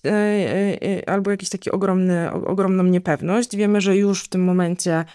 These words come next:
coraz więcej osób z Ukrainy składa wniosek o ochronę międzynarodową w klasycznej procedurze uchodźczej, e, żeby, e, no, zapewnić sobie ten pobyt, bezpieczny pobyt w Polsce, mm, niezależny od,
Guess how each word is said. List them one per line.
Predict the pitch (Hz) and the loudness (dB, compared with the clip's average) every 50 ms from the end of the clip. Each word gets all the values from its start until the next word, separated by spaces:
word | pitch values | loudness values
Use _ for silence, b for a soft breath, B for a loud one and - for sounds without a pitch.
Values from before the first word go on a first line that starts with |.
| B B B B B | B B B B B
coraz | - - 185 180 185 175 180 | -6 -2 0 2 2 2 0
więcej | 180 175 - - - | 0 -2 -2 -4 -4
osób | - 175 170 - 170 165 | -4 -4 -4 -6 -6 -6
z | 165 | -8
Ukrainy | 175 - 180 175 170 170 165 | -6 -4 -4 -2 -2 -2 -4
składa | - - 180 165 170 160 | -4 -4 -4 -4 -2 -2
wniosek | 170 165 - - - - - - | -2 -2 -2 -4 -4 -6 -4 -2
o | 175 165 165 - - | 0 0 0 0 0
ochronę | - - - 180 175 170 | -2 -2 0 2 2 2
międzynarodową | 165 160 156 151 151 156 151 156 156 160 151 151 156 151 | 2 2 0 0 -2 -2 -2 -2 0 0 0 0 0 -2
w | - | -4
klasycznej | - 160 - - 156 - - 160 160 | -4 -4 -2 -2 -2 -2 -2 -2 -2
procedurze | - 160 - 170 160 160 160 156 160 160 - - | -2 -4 -4 -4 -2 -2 0 0 0 0 0 -2
uchodźczej, | - - - 151 156 - - - 175 185 208 - B B B B B B B B | -4 -2 -4 -4 -4 -4 -2 0 0 0 0 -2 B B B B B B B B
e, | 170 170 170 170 | 0 0 2 2
żeby, | 170 165 170 170 170 170 - 170 170 165 160 165 165 160 160 165 165 165 - - | 2 2 2 0 0 -2 -4 -2 0 2 2 2 2 2 2 0 0 -2 -2 -2
e, | - 170 165 165 165 165 160 165 | -2 -2 -2 -2 0 0 0 0
no, | 170 170 | 0 0
zapewnić | 160 180 165 - 196 180 170 170 160 156 147 - | 0 -2 0 2 0 0 2 0 0 -2 -2 -4
sobie | - 160 156 160 160 160 160 160 160 b b b b b | -6 -6 -4 -2 -2 -2 -2 -4 -6 b b b b b
ten | - 180 170 165 | -2 -2 0 0
pobyt, | 156 170 160 160 160 156 - - - 175 | 0 0 0 0 -2 -4 -4 -6 -6 -4
bezpieczny | 165 156 - - 175 - - 160 | -4 -2 -2 -2 -2 -2 -2 -4
pobyt | 160 151 - - - | -4 -4 -8 -10 -10
w | - | -8
Polsce, | - - - - - - - 165 b b b b b b _ _ - | -6 -6 -6 -6 -6 -6 -8 -8 b b b b b b _ _ -2
mm, | 175 165 160 160 165 165 | 0 2 4 4 4 4
niezależny | 165 165 175 170 170 170 165 165 165 165 156 - | 4 4 4 4 4 4 2 2 0 -2 -2 -2
od, | - 165 160 165 - - | -4 -6 -6 -8 -10 -14